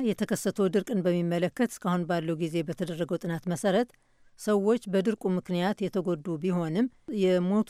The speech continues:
ሰዎች መኖራቸውን የሚያሳይ ምልክት እንደሌለ የገለጹት ጆናታን አንደርሰን እስካሁን ባለው ጊዜ የበዛ እርዳታ ያቀረበው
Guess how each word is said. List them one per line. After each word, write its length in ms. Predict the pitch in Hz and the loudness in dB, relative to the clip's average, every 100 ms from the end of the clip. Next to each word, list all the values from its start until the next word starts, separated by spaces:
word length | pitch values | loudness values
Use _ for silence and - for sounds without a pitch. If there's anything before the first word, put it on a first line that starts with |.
| 202 | -2
ሰዎች 400 | 185 170 170 - | 0 0 0 -2
መኖራቸውን 680 | 175 170 170 170 - 175 170 | -2 0 0 0 -2 -4 -2
የሚያሳይ 500 | 175 180 165 - 170 | -2 -2 -2 -2 -2
ምልክት 420 | 170 180 - 247 - _ - | 0 -2 0 -2 -2 _ -2
እንደሌለ 400 | 233 208 190 165 | 2 4 4 2
የገለጹት 640 | 170 160 165 202 190 208 - _ _ - | 0 0 0 0 0 -2 -2 _ _ -6
ጆናታን 400 | 175 160 - 165 | -4 -4 -4 -2
አንደርሰን 500 | 175 170 160 - 233 - _ - | -2 -2 -4 0 -2 -2 _ -14
እስካሁን 320 | - 202 208 | -2 2 4
ባለው 280 | 208 196 208 | 4 4 0
ጊዜ 240 | 202 196 226 | 0 0 0
የበዛ 360 | 202 202 226 180 202 | 2 2 0 2 0
እርዳታ 360 | 170 165 180 185 | 0 0 -2 0
ያቀረበው 580 | 165 - 170 180 208 | -2 -2 -2 0 2